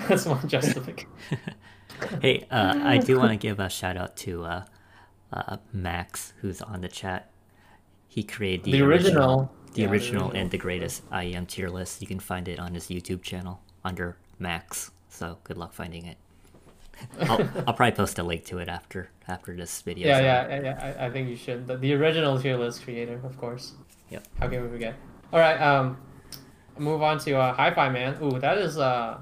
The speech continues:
Speaker 1: that is a, a uh, the R E two thousand is the, uh, used to be the original Kilobox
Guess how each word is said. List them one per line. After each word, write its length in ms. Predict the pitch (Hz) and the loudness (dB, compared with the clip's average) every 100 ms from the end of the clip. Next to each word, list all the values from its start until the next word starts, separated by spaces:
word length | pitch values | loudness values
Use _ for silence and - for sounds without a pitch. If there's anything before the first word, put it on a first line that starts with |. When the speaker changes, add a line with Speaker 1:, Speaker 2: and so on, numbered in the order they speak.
| - | -6
Speaker 1:
that 180 | 143 196 | -2 -2
is 220 | 170 135 | -4 -2
a, 380 | 131 127 123 123 | -2 -2 -4 -8
a 380 | 127 123 120 123 131 - - _ _ _ _ _ _ _ _ _ - | -8 -8 -8 -10 -14 -20 -20 _ _ _ _ _ _ _ _ _ -2
uh, 460 | 127 123 117 117 123 | 2 4 2 0 -2
the 120 | 139 | 0
R 240 | 156 175 | 6 8
E 180 | 196 196 | 8 4
two 220 | 185 185 | 0 -2
thousand 560 | 170 151 151 127 120 131 127 | 2 4 4 2 -2 -4 -8
is 460 | 123 120 - - - - | -8 -10 -12 -16 -18 -16
the, 80 | - | -8
uh, 260 | 117 113 - 139 135 - _ _ _ _ - - - - - - - - - - | -6 -6 -8 -14 -16 -20 _ _ _ _ -20 -20 -20 -20 -20 -20 -18 -18 -18 -8
used 280 | 165 220 233 | 2 4 6
to 100 | 220 | 4
be 140 | 170 | 6
the 120 | 151 | 6
original 400 | 139 190 226 180 | 8 6 6 4
Kilobox 840 | 135 - 175 147 135 131 - - | 2 4 4 6 4 4 0 -10